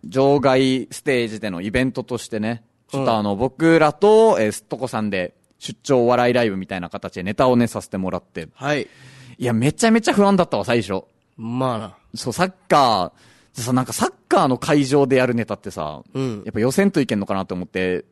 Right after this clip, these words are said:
Speaker 1: 結構急増で作ったじゃん、サッカーネタ。
Speaker 2: まあ、サッカーネタをね、作って。
Speaker 1: うん。サッカーネタやって、いや、マジでも、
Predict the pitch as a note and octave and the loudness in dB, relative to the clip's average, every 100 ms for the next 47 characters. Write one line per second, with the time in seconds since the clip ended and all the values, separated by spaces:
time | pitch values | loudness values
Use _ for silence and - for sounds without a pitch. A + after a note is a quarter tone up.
0 | _ - E3 - F#2+ - C#3+ C3 B2+ B2 | _ -2 -2 -2 -4 0 0 0 0 2
1 | B2 A2 - A2 - D2 - - G2 - | 0 -2 -6 -8 -8 -12 -14 -12 -12 -4
2 | F#2+ E2+ E2+ D#3 D#3 C#3 C3+ C3 A#2+ A2+ | -4 -2 -4 -4 -4 -4 -4 -6 -6 -8
3 | - A2+ - G#2 - G2+ G2+ G2+ G2+ F#2+ | -12 -16 -14 -16 -10 -4 0 0 0 -2
4 | D#2 _ _ _ _ _ _ - - _ | -6 _ _ _ _ _ _ -18 -18 _
5 | - A#2 A#2 A2 A2+ A2 - - A2+ G#2+ | -8 -4 -2 -2 -2 -4 -6 -6 -2 -2
6 | A2 B2 A#2+ G#2+ F#2 | -2 -2 -2 -2 -4